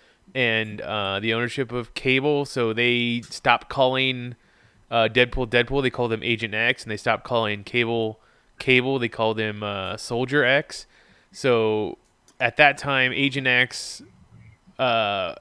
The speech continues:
was being, was, uh, he's kinda like Deadpool, but he wasn't,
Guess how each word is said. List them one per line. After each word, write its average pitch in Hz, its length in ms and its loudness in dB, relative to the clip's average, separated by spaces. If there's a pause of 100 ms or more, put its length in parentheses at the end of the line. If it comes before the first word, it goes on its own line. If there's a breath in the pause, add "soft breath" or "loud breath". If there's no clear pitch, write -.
was 117 240 -4
being, 117 460 -4 (120)
was, 113 480 -6 (160)
uh, 123 140 -10
he's 120 280 -8 (180)
kinda 226 320 0
like 208 200 0
Deadpool, 185 540 4
but 143 100 4
he 123 80 0
wasn't, 160 460 4